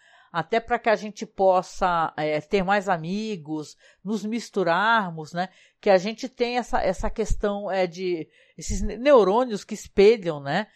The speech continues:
Que ficam imitando, na verdade, o que os outros estão fazendo.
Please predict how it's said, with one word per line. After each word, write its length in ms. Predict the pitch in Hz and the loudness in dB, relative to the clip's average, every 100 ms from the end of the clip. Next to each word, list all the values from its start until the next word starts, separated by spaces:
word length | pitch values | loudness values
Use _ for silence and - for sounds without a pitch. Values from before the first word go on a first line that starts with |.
| _ _ | _ _
Que 80 | 180 | -8
ficam 300 | - 220 220 | -6 0 0
imitando, 720 | 240 240 - 202 226 175 160 | 0 -4 0 2 2 -4 -6
na 120 | 156 | -4
verdade, 460 | 151 147 156 170 170 | -4 -4 -2 -2 -4
o 20 | |
que 80 | 170 | -8
os 120 | 160 | -6
outros 180 | 180 - | -8 -8
estão 160 | 180 | -10
fazendo. 600 | - 190 170 170 156 143 | -2 -2 -2 -6 -8 -10